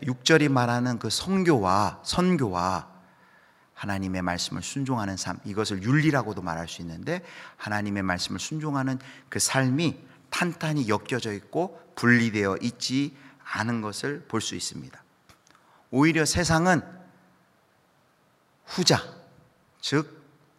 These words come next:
공의로운 삶을 사는 그 삶의 모습을 볼 때 전자, 우리가 하나님과 친밀해, 하나님이 우리와 함께 계셔라는 것을 그들의 입술로 고백할 수 있을 것입니다.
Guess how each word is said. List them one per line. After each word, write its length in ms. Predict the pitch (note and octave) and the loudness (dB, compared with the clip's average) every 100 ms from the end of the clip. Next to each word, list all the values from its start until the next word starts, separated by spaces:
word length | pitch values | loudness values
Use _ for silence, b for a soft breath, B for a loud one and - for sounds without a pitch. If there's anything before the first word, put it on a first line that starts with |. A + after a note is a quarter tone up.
| _ _ | _ _
공의로운 460 | - A2 A2+ A2 A2 | -6 0 2 2 2
삶을 600 | - A#2+ A#2 B2 B2 B2 | 0 -2 0 0 0 0
사는 560 | - - D#3 E3+ E3+ E3+ B B B - | -2 2 2 2 0 -6 B B B -14
그 240 | - A2+ | -4 -2
삶의 400 | A2 - C#3 C3+ | 0 0 2 2
모습을 420 | A2 A2 A#2+ C#3 B2 | 2 0 0 0 2
볼 160 | G2+ | -2
때 300 | F#2+ D#3 G3 - - _ _ _ _ _ _ _ | -2 -4 -4 -8 -20 _ _ _ _ _ _ _
전자, 500 | - G2+ F2+ F2 - - _ b b - | -6 -4 -4 -6 -12 -18 _ b b -10
우리가 220 | F#2 F2+ | -6 -4
하나님과 460 | G#2 G#2 G#2 G2+ | 0 0 0 -4
친밀해, 480 | G2+ - C#3 B2+ A#2 | -2 -2 0 0 -2
하나님이 460 | A2 C3+ C#3 C#3 B2+ | -2 4 4 4 2
우리와 200 | B2 C3 | 0 0
함께 420 | - F3 - E3 | -2 -6 -2 0
계셔라는 1080 | C3 A#2+ E3 C#3 - - - G2 G2+ A#2+ A2+ | 2 6 6 6 0 -14 -12 -2 2 2 2
것을 440 | G#2+ - F3 A3 B B B - | 0 0 0 -2 B B B -16
그들의 320 | F2 G2 F2 | -8 -6 -4
입술로 640 | F#2 - F2+ G#2 D3+ - - _ | -6 -8 -4 -4 -4 -10 -20 _
고백할 480 | - F2+ G2 F2+ F2+ | -12 -6 -4 -4 -8
수 440 | - - G#2+ A#2 C#3 b b _ | -10 -8 -6 -6 -10 b b _
있을 520 | F#2+ F#2+ - F#2 F#2 | -8 -6 -4 -4 -6
것입니다. 560 | G2+ G2+ - G2 G2 - | -6 -6 -6 -10 -16 -20